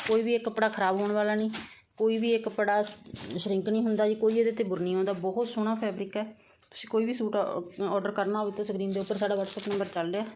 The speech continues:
ਤੇ ਸਾਨੂੰ ਆਰਡਰ ਕਰ ਸਕਦੇ ਹੋ। ਜੇ ਤੁਸੀਂ ਸਾਡੀ ਸ਼ਾਪ 'ਤੇ ਵਿਜ਼ਿਟ ਕਰਨਾ ਤਾਂ ਸਾਡੀ ਸ਼ਾਪ ਆ ਗੁਰੂ ਰੋਡ, ਗਲੀ ਨੰਬਰ ਬਾਈ, ਨੀਅਰ ਵੇਰਕਾ ਬੂਥ, ਬਠਿੰਡਾ 'ਚ ਹੈ ਜੀ।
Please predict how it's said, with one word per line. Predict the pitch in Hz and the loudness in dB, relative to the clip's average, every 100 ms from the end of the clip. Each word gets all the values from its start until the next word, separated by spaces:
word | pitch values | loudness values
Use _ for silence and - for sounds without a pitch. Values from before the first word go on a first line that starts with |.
| - - - - _ _ _ _ | -18 -20 -20 -20 _ _ _ _
ਤੇ | 185 | -8
ਸਾਨੂੰ | 185 202 190 190 | -2 -2 0 0
ਆਰਡਰ | 180 190 | 0 0
ਕਰ | 190 | -2
ਸਕਦੇ | 180 208 214 208 | -2 -4 -2 0
ਹੋ। | 214 | 0
ਜੇ | 208 | -2
ਤੁਸੀਂ | 208 208 | -4 -6
ਸਾਡੀ | 196 202 208 | -4 -2 -4
ਸ਼ਾਪ | - 196 185 | -4 -4 -2
'ਤੇ | 190 | -4
ਵਿਜ਼ਿਟ | 190 196 | -4 -4
ਕਰਨਾ | 220 208 208 | -4 -2 -2
ਤਾਂ | 202 | -4
ਸਾਡੀ | 202 196 | -4 -4
ਸ਼ਾਪ | 202 196 214 | -2 -2 -2
ਆ | |
ਗੁਰੂ | 196 190 | -2 -2
ਰੋਡ, | 185 | -2
ਗਲੀ | 190 185 | -2 -2
ਨੰਬਰ | 185 190 185 | -2 -2 -2
ਬਾਈ, | 175 180 | -2 -2
ਨੀਅਰ | 185 190 | -2 -2
ਵੇਰਕਾ | 180 175 175 | -2 -4 -4
ਬੂਥ, | 170 185 185 | -6 -6 -6
ਬਠਿੰਡਾ | 180 180 185 | -6 -4 -4
'ਚ | 190 | -4
ਹੈ | 196 | -4
ਜੀ। | 220 | -6